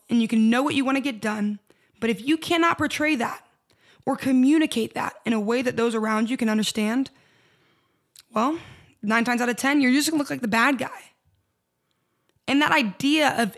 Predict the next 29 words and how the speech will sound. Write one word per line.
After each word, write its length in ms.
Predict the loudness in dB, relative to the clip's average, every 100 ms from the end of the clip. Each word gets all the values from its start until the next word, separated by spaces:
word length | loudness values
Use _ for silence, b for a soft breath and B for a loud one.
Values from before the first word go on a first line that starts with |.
| -4
image 680 | 2 2 2 -6 -10 -12 -12 _ _ _ _ _ _ _ _ -6
leads 400 | 0 2 2 0
me 160 | -2
into 180 | -2 -2
how 140 | 0 0
we 120 | 0
named 320 | -2 -4 -6
this 100 | -8
podcast. 840 | -8 -4 -4 -6 -10 -12 -16 -20 _ _ _ _ _ _ _ _ _ _ -8
We're 100 | -4
in 200 | 0 2
this 200 | 2 2
industry 360 | 2 2 0 -2
that's 140 | -4
full 200 | -4 -4
of 100 | 0
men, 280 | 0 2 0
and, 260 | 2 0 0
and 200 | 0 2
don't 200 | 2 2
get 120 | 2
me 100 | 2
wrong, 260 | 4 2 2
I 40 |
have 100 | 2
no 140 | 2 0
problem 380 | 0 2 2
with 100 | 2
men. 360 | 0 0 -4 -14